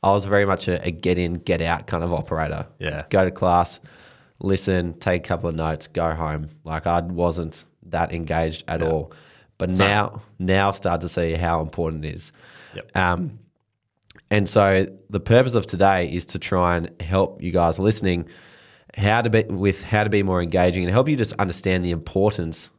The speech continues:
Speaker 1: of developing good habits now, because when you enter the real world, you're gonna be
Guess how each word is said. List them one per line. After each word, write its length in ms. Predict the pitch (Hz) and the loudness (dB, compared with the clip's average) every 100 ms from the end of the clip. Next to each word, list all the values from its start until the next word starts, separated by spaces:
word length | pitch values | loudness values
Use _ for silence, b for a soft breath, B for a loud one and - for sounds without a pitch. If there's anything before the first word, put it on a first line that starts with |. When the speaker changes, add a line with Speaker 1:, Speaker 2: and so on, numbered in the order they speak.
| _ _ | _ _
Speaker 1:
of 400 | 85 87 82 78 - - _ _ | -2 0 0 -6 -18 -20 _ _
developing 520 | 98 98 101 98 90 | 0 4 4 4 -2
good 160 | 92 90 | -2 2
habits 380 | 92 92 - 92 | 2 0 -2 0
now, 240 | 98 98 | 2 2
because 420 | 87 85 92 - B B B B B B | 0 -2 -4 -4 B B B B B B
when 220 | 98 107 | 2 4
you 220 | 127 127 107 | 4 2 4
enter 260 | 135 143 | 2 2
the 100 | 123 | 0
real 280 | 98 113 95 | 4 4 4
world, 380 | 98 104 90 87 | 6 6 4 0
you're 100 | 95 | 2
gonna 240 | 113 117 | 2 4
be 380 | 113 110 104 101 | 4 4 4 0